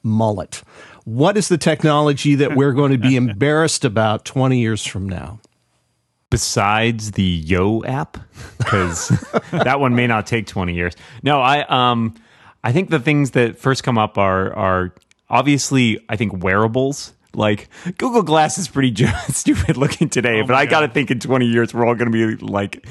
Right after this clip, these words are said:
Speaker 2: "Oh, God, remember when people used to stick things on their face?" Um,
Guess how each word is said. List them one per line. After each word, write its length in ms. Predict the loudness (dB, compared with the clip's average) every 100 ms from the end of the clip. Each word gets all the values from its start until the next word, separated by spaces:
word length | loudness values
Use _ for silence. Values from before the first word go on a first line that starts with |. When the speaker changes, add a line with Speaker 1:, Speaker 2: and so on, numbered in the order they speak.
| -14 -4
Speaker 2:
"Oh, 300 | 0 2 2
God, 300 | 2 2 2
remember 420 | 0 -2 0 0
when 300 | 0 2 0
people 220 | 0 0 0
used 160 | -2
to 60 | -4
stick 260 | -4 -4
things 200 | -2 0
on 120 | 2 0
their 100 | 0
face?" 480 | 0 0 -2 -4 -12 -18 -20 -20 -4
Um, 520 | 0 2 2 2 -2